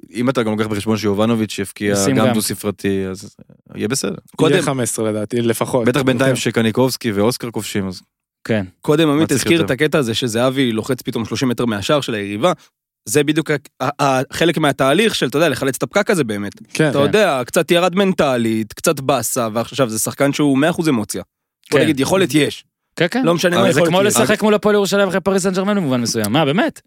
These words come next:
Speaker 1: אגב, זה, אגב,
Speaker 4: נכון.
Speaker 1: זהבי, במשחק נגד ביתר נגיד, הוא, הוא, זה גם לא נראה שהוא אאוט, הוא כאילו מאוד פעיל. פשוט, אני חושב שגם פשוט היריבות מאוד מתכוננות אליו, וסוגרות אותו יותר, אז
Speaker 2: אני
Speaker 1: גם
Speaker 2: אפילו לא יודע אם כזה קשה לו.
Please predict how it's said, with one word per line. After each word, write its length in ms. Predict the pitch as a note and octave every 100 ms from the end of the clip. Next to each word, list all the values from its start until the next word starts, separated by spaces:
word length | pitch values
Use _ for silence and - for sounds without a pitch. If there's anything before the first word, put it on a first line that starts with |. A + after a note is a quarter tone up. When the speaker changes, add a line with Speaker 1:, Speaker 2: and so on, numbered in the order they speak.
| -
Speaker 1:
אגב, 240 | A#2 C3+
זה, 180 | A#2 A2+ -
אגב, 100 | A#2+
Speaker 4:
נכון. 80 | C3
Speaker 1:
זהבי, 300 | A#2 C3+ C3+
במשחק 420 | A2 G2+ G2 - A#2+
נגד 160 | B2
ביתר 260 | A2 A2+ C#3
נגיד, 300 | C#3 A2+ A2+
הוא, 420 | - G2+ G2+ G2 -
הוא, 120 | G#2 G#2+ - - -
זה 140 | A2+ G#2
גם 100 | A2
לא 80 |
נראה 140 | E3+ F3+
שהוא 220 | D#3 B2+
אאוט, 220 | C#3+ G#2
הוא 80 | -
כאילו 140 | G2+
מאוד 240 | G2+ A2+ C#3
פעיל. 300 | A#2 B2 G#2+ -
פשוט, 300 | - C#3 - _ _ -
אני 60 |
חושב 220 | A2 A2 C#3+
שגם 240 | D3 C3+
פשוט 180 | B2 C3+
היריבות 560 | C3 A#2 A#2+ B2+ - - _ A#2
מאוד 220 | G2+ A#2+
מתכוננות 460 | B2+ A2+ A2 A#2
אליו, 340 | G#2 A2 A#2+ G2+ G2 F#2+ -
וסוגרות 300 | - G2+ A2
אותו 300 | A#2 A2 G#2 - _ -
יותר, 340 | G2+ B2+ C3+
אז 80 | B2
Speaker 2:
אני 60 | D3
Speaker 1:
גם 60 |
Speaker 2:
אפילו 140 | G3+ A3
לא 60 |
יודע 140 | A3+ A3+
אם 80 | G#3
כזה 200 | G3 G3
קשה 400 | F#3 - F3
לו. 120 | E3+